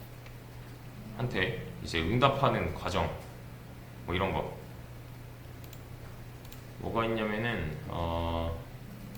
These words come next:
아티클 서비스를 볼까? 자, 어쩔 때는, 음, 그래, 어쩔 때는 요거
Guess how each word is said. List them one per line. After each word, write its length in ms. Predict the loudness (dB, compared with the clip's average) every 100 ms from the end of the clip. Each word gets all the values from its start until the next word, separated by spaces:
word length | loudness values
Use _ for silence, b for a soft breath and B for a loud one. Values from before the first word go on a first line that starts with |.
| -10 -10 -10 -10 -12 -8
아티클 360 | -6 -6 -6 -6
서비스를 500 | -4 -4 -4 -4 -6
볼까? 280 | -6 -4 -6 -8 -10 -10 -10 -10 -12 -12 -12 -12 -10 -10 -10 -10 -12 -12 -12 -10 -10 -8 -8 -10 -10 -10 -10 -10 -10 -12 -12 -12 -10 -10
자, 160 | 0 2
어쩔 600 | 2 2 4 8 8 8
때는, 760 | 4 6 6 6 4 4 0 -2 -2
음, 840 | 2 2 2 2 4 4 2 0 -4 -8 -8 -10 -10 -10 -10 -10 -10 -10 -10 -10 -12 -10 -2
그래, 180 | 0 0 0
어쩔 320 | -2 2 4 6
때는 380 | 6 6 6
요거 640 | 4 6 8 8 6 0